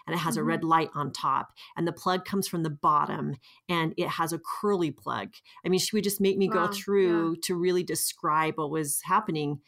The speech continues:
Speaker 1: um, particularly in argumentative essays or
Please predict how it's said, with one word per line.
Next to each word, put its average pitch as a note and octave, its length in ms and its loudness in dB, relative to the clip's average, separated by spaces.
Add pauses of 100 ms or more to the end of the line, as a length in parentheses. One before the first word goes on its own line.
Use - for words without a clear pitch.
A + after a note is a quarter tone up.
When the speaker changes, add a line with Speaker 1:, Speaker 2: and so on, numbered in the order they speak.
(240)
Speaker 1:
um, E3+ 220 -2
particularly B3 460 2
in G#3 120 2
argumentative F3+ 640 0
essays - 580 -6
or C#3+ 460 -2